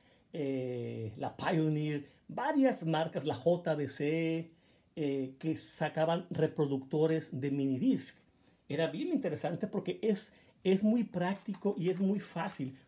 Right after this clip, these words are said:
Por ejemplo, mira, vamos aquí a colocar el de, el de Paul McCartney.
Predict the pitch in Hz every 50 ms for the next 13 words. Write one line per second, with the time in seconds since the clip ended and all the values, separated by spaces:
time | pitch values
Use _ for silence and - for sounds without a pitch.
0 | - - - 151 131 - - 185 202 214 - 156 139 143 156 143 - - - -
1 | _ _ _ _ _ _ _ _ _ _ - - - - - - _ - - -
2 | - - - - - - - _ - 143 151 180 196 185 - - 131 - - 180
3 | 180 196 - 151 143 - - 156 135 131 123 - 160 165 - - - - _ _
4 | _ _ _ _ _ _ _ _ - 156 147 151 151 139 143 147 143 135 135 131
5 | 127 110 - - _ _ _ _ _ _ _ _ _ _ _ _ _ _ _ -
6 | 143 143 139 156 147 - - 170 170 175 175 185 180 - - 143 147 139 - -
7 | 165 165 151 131 120 110 110